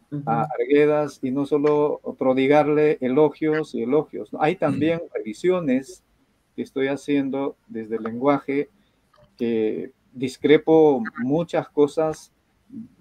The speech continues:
Speaker 1: no por discrepar por las ideas, sino con fijaciones puntuales en el uso de los sufijos y el uso gramatical, digamos, la morfología interna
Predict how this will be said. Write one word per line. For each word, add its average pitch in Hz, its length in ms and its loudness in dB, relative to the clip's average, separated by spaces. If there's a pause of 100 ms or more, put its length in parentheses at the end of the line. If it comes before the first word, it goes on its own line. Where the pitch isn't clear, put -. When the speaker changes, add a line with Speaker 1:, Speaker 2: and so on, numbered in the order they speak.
(120)
Speaker 1:
no 131 600 0
por 139 160 2
discrepar 123 760 0 (160)
por 104 140 -4
las 110 200 -6
ideas, 170 460 -2
sino 143 540 -2 (360)
con 117 560 -2 (640)
fijaciones 139 1040 -4 (500)
puntuales 143 960 -2
en 123 160 -6
el 120 200 -4
uso 147 560 -2 (340)
de 117 140 -2
los 117 160 -4
sufijos 135 920 -4 (460)
y 123 140 0
el 127 100 2
uso 143 460 4
gramatical, 131 720 4
digamos, 113 360 -2
la 117 80 0
morfología 120 640 2
interna 135 760 2